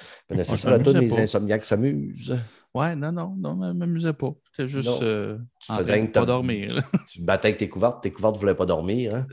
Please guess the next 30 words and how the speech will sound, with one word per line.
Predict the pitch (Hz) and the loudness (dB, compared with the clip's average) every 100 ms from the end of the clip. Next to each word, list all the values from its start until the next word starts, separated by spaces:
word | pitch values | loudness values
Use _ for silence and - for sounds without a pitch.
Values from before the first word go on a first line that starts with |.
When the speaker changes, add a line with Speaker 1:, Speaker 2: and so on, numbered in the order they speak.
| - | -10
Speaker 2:
C'était | 139 147 | -4 -2
un | 123 | 0
peu | 135 | -2
ça, | - 131 - - | -2 -4 -4 -10
c'était | 117 | -8
un | |
peu | 120 85 | -4 -2
ça. | 90 - - 76 | -2 -4 -8 -14
Speaker 1:
Ouais, | 80 | -12
exactement. | 73 76 - 82 87 | -8 -8 -4 -4 -4
Ça | 80 98 | -4 -2
m'arrive, | 147 135 | 0 0
moi, | 90 | -4
des | 82 | -6
fois, | 85 107 | -6 -4
quand | 92 | -4
mes | 85 | -6
couvertes | - 82 92 | -6 -6 -4
veulent | 87 | -4
pas | 85 87 | -2 -2
dormir, | 82 98 110 | 0 -2 -4
ben, | 85 | -2
ils | 85 | -2
essaient | 76 90 | -4 -4
de | 87 | -4
me | 85 | -2
réveiller, | 82 80 73 95 98 | -2 -2 -4 -6 -6
là. | 95 | -6
Puis | |
là, | 101 | -6